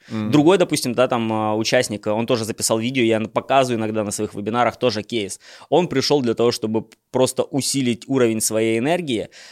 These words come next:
Speaker 2: а в итоге, э, он устроился на работу мечты, потому что мы взяли, потому что он энергичный стал, прикольный. Вот, и с ним начали подходить, знакомиться девушки на улице, потому что они сказали, что от него прикольная энергетика идёт сейчас.
Speaker 1: И великолепный
Speaker 2: Типа сексуальная.
Speaker 1: стояк.
Speaker 2: В-, и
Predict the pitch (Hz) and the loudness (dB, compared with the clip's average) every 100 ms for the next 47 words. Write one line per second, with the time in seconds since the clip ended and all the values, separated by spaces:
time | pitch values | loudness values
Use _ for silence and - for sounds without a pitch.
0 | - 117 117 117 156 170 131 117 - 117 | 0 2 2 4 4 4 2 2 2 2
1 | 110 110 107 107 127 135 131 135 127 123 | 4 4 4 4 2 0 0 4 4 4
2 | 123 120 123 123 117 120 - 196 196 - | 2 2 2 -2 -2 -4 -4 -4 -4 -4
3 | 147 143 151 147 135 - 127 123 127 127 | -6 0 0 0 -4 -4 -2 -2 -2 -4
4 | - 123 - 113 117 110 120 113 110 - | -6 -6 -4 -4 -4 -2 0 0 -4 -10
5 | - _ 123 131 - 143 - 160 139 - | -20 _ 2 2 0 -6 -2 0 0 -2
6 | 127 123 - 135 127 117 113 110 110 104 | -6 -6 -4 -4 -4 -4 -4 -6 -6 -6
7 | - 107 143 - - 104 - 101 92 107 | -6 -6 -6 -8 -10 -10 -6 -8 -8 -8
8 | 110 - 101 107 101 98 107 110 101 113 | -8 -8 -6 -6 -6 -8 -6 -8 -4 -4
9 | 107 107 101 98 - - - - 85 - | -4 -4 -6 -8 -10 -14 -12 -12 -14 -14
10 | 110 139 135 139 123 117 113 123 113 101 | -2 0 2 2 2 2 2 4 4 4
11 | 92 - _ 120 147 170 | 0 -12 _ -4 2 4